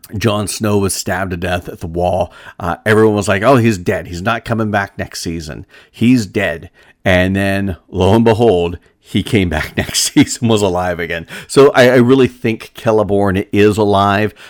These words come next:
I think, you know, they, they said, unless, unless you see a body, nobody's dead. So I think he's just gone missing. I think Galadriel has a,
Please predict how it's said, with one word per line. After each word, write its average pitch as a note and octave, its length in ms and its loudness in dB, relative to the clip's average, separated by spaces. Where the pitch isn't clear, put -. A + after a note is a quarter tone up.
I F#2+ 160 -2
think, F#2+ 340 -2
you G2+ 100 2
know, F2 200 0
they, G2 220 0
they A#2 180 0
said, A#2+ 240 0
unless, A2+ 280 -2
unless D3+ 440 0
you C#3 40 -6
see - 140 -4
a D#3 60 2
body, G#2+ 360 -4
nobody's F#2+ 420 -4
dead. E2+ 360 -10
So - 300 -2
I A2 120 -2
think A2+ 240 -2
he's G2+ 240 -6
just - 220 -6
gone F2 300 -2
missing. G2+ 400 -2
I F2+ 100 -6
think F2 280 -6
Galadriel F2 800 -4
has E2 240 -6
a, E2+ 160 -12